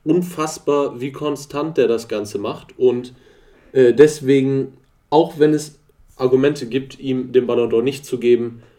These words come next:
meiner Meinung nach hat er den absolut verdient und ich find's einfach nur erstaunlich, was der auf die Beine bringt. Gerade mit diesem Track Record, das ist der beste, das sind die besten Zahlen von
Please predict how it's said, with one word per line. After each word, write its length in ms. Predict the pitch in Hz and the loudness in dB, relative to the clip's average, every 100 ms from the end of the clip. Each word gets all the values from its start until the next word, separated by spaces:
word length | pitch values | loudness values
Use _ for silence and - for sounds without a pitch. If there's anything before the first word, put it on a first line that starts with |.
| _ _ | _ _
meiner 280 | 117 139 156 | -2 0 2
Meinung 240 | 151 139 | 2 2
nach 200 | 127 117 | 0 -4
hat 140 | 131 131 | -2 0
er 140 | 120 | 0
den 380 | 117 117 117 - | -2 -2 -2 -4
absolut 420 | - - 139 135 | -10 -6 -4 -4
verdient 520 | - - 127 160 - - | -2 -2 -2 -6 -8 -10
und 160 | 120 110 | -8 -8
ich 100 | - | -8
find's 160 | 120 | -8
einfach 240 | 117 123 123 | -6 -6 -4
nur 140 | 113 | -6
erstaunlich, 640 | 107 - 120 131 127 120 - | -6 -4 0 2 2 -2 -2
was 220 | 110 - | -8 0
der 240 | 117 113 | 0 0
auf 100 | - | -4
die 80 | - | -10
Beine 300 | 104 104 104 | -6 -4 -4
bringt. 280 | - 92 90 - - _ _ | -6 -10 -10 -20 -20 _ _
Gerade 640 | 110 131 139 139 135 135 - _ | -2 0 6 8 8 4 -6 _
mit 320 | - 127 110 135 | -6 -4 -4 -8
diesem 260 | 143 139 | -6 -6
Track 320 | - 131 131 | 0 0 2
Record, 320 | 123 107 120 107 | 0 -2 -2 -6
das 140 | - | -8
ist 120 | 120 | -2
der 100 | 110 | -2
beste, 640 | - 127 - - 135 143 - _ _ _ _ _ _ _ _ _ | 4 2 2 4 6 6 -2 _ _ _ _ _ _ _ _ _
das 160 | - 117 | -18 -10
sind 180 | 127 127 | -8 -4
die 100 | 131 | 0
besten 480 | 123 151 - - 135 | 2 2 -2 -6 -12
Zahlen 540 | - 127 131 135 135 | -4 -2 0 -2 -6
von 480 | - 120 113 113 | -4 -2 -2 -6